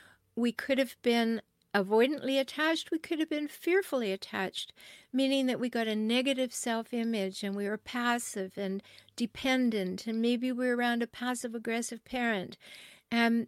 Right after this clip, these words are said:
so the mi-, signals were all mixed. So this relationship that we had, particularly with our mothers,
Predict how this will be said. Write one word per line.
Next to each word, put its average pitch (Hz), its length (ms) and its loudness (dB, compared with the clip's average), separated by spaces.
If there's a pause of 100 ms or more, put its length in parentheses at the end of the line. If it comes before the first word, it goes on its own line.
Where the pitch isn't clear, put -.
so - 240 2
the 247 120 4
mi-, 233 160 2
signals 294 680 0
were 220 240 0
all 226 220 2
mixed. 220 840 -2 (840)
So 262 160 0
this 330 280 2
relationship 320 800 2
that 226 120 2
we 226 120 0
had, 226 320 -2 (460)
particularly 233 800 0
with 196 220 -4
our 196 100 -2
mothers, 190 500 -6